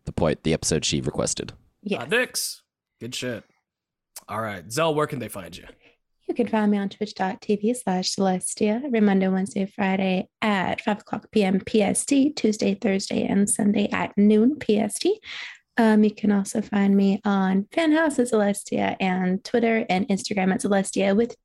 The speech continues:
Speaker 2: two A's at the end.
Speaker 3: Perfect. Um, in case you want any merchandise, uh, of Celestia or me or Hardly Know Her, you can check it out at designedbyhumans dot com slash shop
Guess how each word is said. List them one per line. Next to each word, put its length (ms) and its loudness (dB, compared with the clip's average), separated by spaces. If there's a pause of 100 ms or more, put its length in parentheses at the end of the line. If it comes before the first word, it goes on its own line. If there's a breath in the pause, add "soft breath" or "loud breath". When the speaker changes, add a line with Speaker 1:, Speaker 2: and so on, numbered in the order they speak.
Speaker 2:
two 160 4
A's 180 2
at 80 -12
the 120 -2
end. 280 -2 (1200)
Speaker 3:
Perfect. 520 -10 (320 loud breath)
Um, 280 -2
in 100 -6
case 220 -2
you 40 -2
want 160 0
any 140 0
merchandise, 880 0
uh, 380 0
of 180 -2
Celestia 640 -2
or 240 0
me 360 -4
or 600 0
Hardly 300 -2
Know 240 -4
Her, 100 0
you 140 -4
can 100 -8
check 160 -6
it 60 -6
out 120 -2
at 100 -8
designedbyhumans 680 -6
dot 220 -6
com 260 -8
slash 380 -4
shop 420 -4